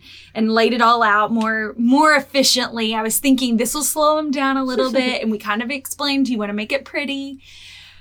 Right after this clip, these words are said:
Speaker 1: But, like, and the way we have it set up, there's games and there's hot chocolate. So it's not like you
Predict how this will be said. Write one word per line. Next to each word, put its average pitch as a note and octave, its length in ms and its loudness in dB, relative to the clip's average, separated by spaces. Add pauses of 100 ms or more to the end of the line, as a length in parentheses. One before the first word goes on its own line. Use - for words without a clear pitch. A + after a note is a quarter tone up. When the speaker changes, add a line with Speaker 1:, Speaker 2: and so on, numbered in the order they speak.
(220)
Speaker 1:
But, C4+ 220 4
like, B3 500 0 (360)
and F#4 380 4
the F4 80 4
way E4 160 2
we F4 100 -4
have E4+ 140 2
it - 100 -4
set C4 140 0
up, C#4 100 -2
there's G#3+ 220 -2
games F4+ 720 -2
and A#3+ 160 0
there's A3 180 -4
hot - 180 -6
chocolate. F4 560 0
So D#4 120 -2
it's C4+ 160 0
not D#4 180 2
like C4+ 180 0
you B3 140 -6